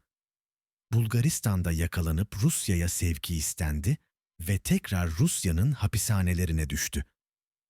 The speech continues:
Yirmi yıl ile yargılandı. Halim hapishanede revirden çaldığı ilaçları harmanlayıp yeni bir ilaç yaptı. Yanlışlıkla Viaggio Senza'yı icat etmişti. Bunu koğuştakilere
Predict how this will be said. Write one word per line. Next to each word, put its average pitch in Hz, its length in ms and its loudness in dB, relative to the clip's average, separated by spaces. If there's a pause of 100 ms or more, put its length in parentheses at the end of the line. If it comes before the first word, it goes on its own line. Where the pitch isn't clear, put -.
(120)
Yirmi 175 360 4
yıl 170 200 4
ile 101 220 2
yargılandı. 90 720 2 (720)
Halim 101 280 2
hapishanede 80 840 0
revirden 110 460 2
çaldığı 80 460 0
ilaçları 76 520 0
harmanlayıp 73 720 0 (260)
yeni 139 320 4
bir 160 200 2
ilaç 113 360 0
yaptı. 73 380 -2 (920)
Yanlışlıkla 95 760 0 (600)
Viaggio 131 420 2
Senza'yı 117 720 2
icat 87 460 0
etmişti. - 480 -4 (800)
Bunu 143 260 4
koğuştakilere 90 880 2